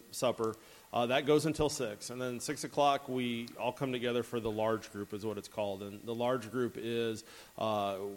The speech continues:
we, we start with a couple of songs. So there's always worship, because it's God-focused, it's Christ-focused. So, of course, we're gonna spend some time with worship.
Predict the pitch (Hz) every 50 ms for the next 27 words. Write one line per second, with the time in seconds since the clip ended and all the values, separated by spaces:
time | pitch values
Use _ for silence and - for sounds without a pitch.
0 | 101 107 120 113 110 104 110 117 110 101 - - 117 117 117 117 117 107 104 -
1 | 123 117 - 110 107 101 - 127 131 135 143 151 151 147 143 - 120 107 107 104
2 | 101 113 110 113 107 92 98 107 110 113 110 - 143 143 131 - 110 - - 117
3 | 107 98 104 95 - - - - 107 101 101 98 - - 110 104 - 120 113 104
4 | 113 98 - - - 113 110 113 110 - - - 113 107 - 123 117 113 - -
5 | 107 101 101 101 101 101 101 - - - 107 101 - - 104 107 110 101 - -
6 | 107 98 - 107 101 104 107 104 107 101 - 107 117 127 135 - 151 139 131 -
7 | -